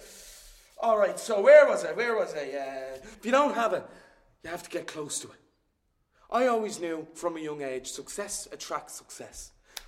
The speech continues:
Story time, right? I was, um, I was sixteen. I just left school. Well, I was, I was kicked out, if I'm being honest. And I was just, you know, bumming around town with the lads, chasing dolly birds,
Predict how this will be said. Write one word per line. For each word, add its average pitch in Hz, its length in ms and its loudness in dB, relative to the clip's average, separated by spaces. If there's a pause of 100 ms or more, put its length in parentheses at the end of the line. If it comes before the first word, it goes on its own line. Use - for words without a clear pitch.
(240)
Story 151 440 -4
time, 107 300 -18
right? 165 200 -14 (460)
I 247 140 -6
was, 220 240 -8
um, 156 360 -6 (500)
I 240 80 0
was 240 120 0
sixteen. 143 460 -6 (920)
I 117 360 -8 (120)
just - 280 -8
left 131 180 -6
school. 135 360 0
Well, 117 180 -4
I 117 60 -4
was, 110 140 -10 (320)
I - 40 -12
was 113 80 -12
kicked 170 280 -10
out, 113 160 -2 (220)
if - 120 -20
I'm 110 80 -12
being 113 200 -8
honest. - 340 -14 (540)
And - 80 -18
I - 60 -16
was 139 100 -12
just, 143 220 -6
you 147 60 -8
know, 101 180 -8 (120)
bumming 127 200 -2
around 113 260 -4
town 117 240 -10
with 104 80 -12
the 110 80 -10
lads, 101 540 -10
chasing 127 320 -6
dolly 113 260 -6
birds, - 460 -14